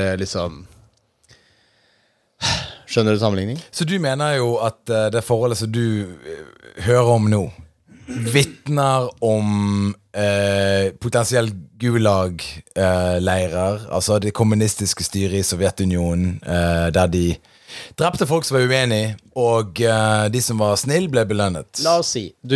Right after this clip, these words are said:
Speaker 1: ikke blir med på den middagen som, eh, du s-, du fikk mandat til å slippe. Det var sånn her, «Du trenger ikke å spise med meg, du.» <laughs> Bare, og så bare sånn, «Nei, jeg stikker og ser på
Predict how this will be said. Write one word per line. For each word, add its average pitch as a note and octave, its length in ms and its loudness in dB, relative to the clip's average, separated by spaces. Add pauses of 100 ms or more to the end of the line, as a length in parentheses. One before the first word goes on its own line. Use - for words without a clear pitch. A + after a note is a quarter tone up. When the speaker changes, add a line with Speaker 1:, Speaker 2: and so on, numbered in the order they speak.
Speaker 1:
ikke B2+ 300 -2
blir A2 260 0
med G#2 200 0
på G2+ 200 2
den G2 160 2
middagen F2+ 500 0
som, G#2 440 2
eh, G2 880 2 (200)
du A2 140 -2
s-, - 320 -4
du A2+ 280 -4
fikk - 420 -8
mandat A2 420 2
til G#2 120 -4
å A2 100 2
slippe. - 300 -8 (260)
Det - 200 -20
var G#2+ 100 0
sånn F#2 160 0
her, C#2+ 60 -6
«Du - 160 -18
trenger A3+ 140 2
ikke B3+ 140 -2
å - 40 -20
spise G3+ 600 2
med F#3+ 100 -6
meg, F3 200 0
du.» G3 140 -2
<laughs> G#3 1040 -4
Bare, G#3 680 2
og F3 80 0
så D#3+ 80 -6
bare D#3+ 140 2
sånn, D3+ 40 -6
«Nei, F#3+ 220 4
jeg E3 40 0
stikker D3+ 200 -2
og C#3+ 60 -2
ser C#3+ 80 -2
på C3 100 -10